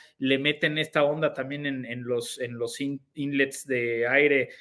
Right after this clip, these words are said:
eh, la fibra de carbono expuesta, la trompa, ¿no? O sea, negra, muy, muy bonito. Este coche en vivo,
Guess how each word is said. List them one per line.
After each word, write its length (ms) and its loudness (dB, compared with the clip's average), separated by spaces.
eh, 400 -4
la 300 -4
fibra 260 2
de 80 2
carbono 400 -4
expuesta, 500 -2
la 360 -2
trompa, 520 0
¿no? 120 -4
O 20 -2
sea, 220 0
negra, 400 2
muy, 340 8
muy 260 4
bonito. 520 4
Este 240 6
coche 320 10
en 140 6
vivo, 560 6